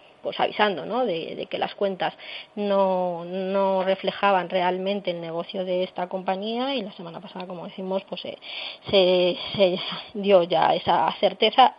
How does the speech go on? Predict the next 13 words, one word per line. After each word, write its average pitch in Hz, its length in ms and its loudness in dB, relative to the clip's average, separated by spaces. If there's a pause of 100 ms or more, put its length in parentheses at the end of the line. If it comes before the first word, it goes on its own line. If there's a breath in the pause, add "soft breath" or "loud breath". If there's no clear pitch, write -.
y, - 340 -6
y 240 60 6
Alken, 247 420 2
bueno, 214 280 0
pues, 185 140 -6
eh, 175 380 -4
tenía 185 400 0 (280 loud breath)
posiciones 196 720 2 (340 loud breath)
y 240 220 2
le 202 160 6
ha 180 140 6
hecho 165 200 -4
daño, 180 420 -2